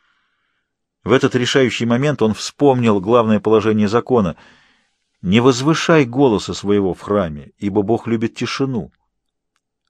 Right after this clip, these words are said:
Пусть твое сердце будет любящим. Не беспокой Творца пустяками, ибо Он любит молчание.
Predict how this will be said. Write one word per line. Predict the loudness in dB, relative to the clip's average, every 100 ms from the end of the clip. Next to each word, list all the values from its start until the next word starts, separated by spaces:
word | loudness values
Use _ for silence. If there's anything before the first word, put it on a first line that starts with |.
| -4
Пусть | 0 0 2
твое | 2 2
сердце | 2 2 2 -2
будет | -4 -4 -6
любящим. | -4 -2 -2 -4 -8 -10 -14 -18 _ _ _ _ _ _ _ _ _ _ _ -6
Не | -2 2
беспокой | 2 0 0 2 2
Творца | 0 0 -2
пустяками, | -2 -4 -8 -4 0 0 -2
ибо | -4 -4 -4
Он | -2 0
любит | 0 0 -2
молчание. | -2 -2 -2 -2 -2 -4 -12